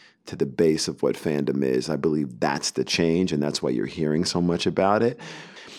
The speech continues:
And fandom operates like a disenfranchised group because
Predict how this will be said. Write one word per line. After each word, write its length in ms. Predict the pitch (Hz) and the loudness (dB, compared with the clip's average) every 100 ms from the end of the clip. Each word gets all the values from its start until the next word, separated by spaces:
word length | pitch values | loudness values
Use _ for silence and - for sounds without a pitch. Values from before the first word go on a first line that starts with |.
| - - | -20 -6
And 100 | 98 | -4
fandom 420 | - 113 123 123 | 2 4 4 4
operates 420 | 113 110 110 104 104 | 2 4 4 4 2
like 120 | 98 | 0
a 60 | |
disenfranchised 920 | 90 98 104 87 113 120 117 82 76 - | 2 2 2 0 2 2 2 2 0 0
group 280 | 78 65 | 0 2
because 480 | - - 90 85 - | 0 0 0 0 -4